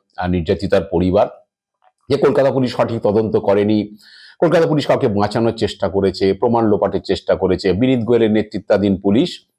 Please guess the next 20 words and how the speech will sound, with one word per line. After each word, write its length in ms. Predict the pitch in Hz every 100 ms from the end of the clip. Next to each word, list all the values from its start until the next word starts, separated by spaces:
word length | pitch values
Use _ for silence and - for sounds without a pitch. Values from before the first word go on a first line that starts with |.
| -
এইসব 220 | 98 107 -
কাজগুলো 380 | 90 82 95 98
করেছে 560 | 95 92 92 110 123 - - - - - -
এবং 440 | 175 170 170 160
হচ্ছে 560 | 135 135 - 131 127 120
সেখানে 580 | 123 123 123 113 113 113
আরজি 260 | 107 104 107
কর 160 | 113
হাসপাতালে 540 | 101 107 101 - 101 101
প্রাক্তন 380 | 104 - 104 92
প্রিন্সিপাল, 580 | 101 95 95 101 98 92 _ - - - -
আহ, 380 | - 85 85 87
সন্দীপ 360 | - 117 117 101
ঘোষ, 500 | 98 110 - - -
তার 180 | 120 120
একটা 340 | 123 - 120 110
ভূমিকা 420 | 101 107 107 104
রয়েছে, 360 | 101 95 101
প্রমাণ 320 | 95 101 92 95
লোপাট 320 | 95 95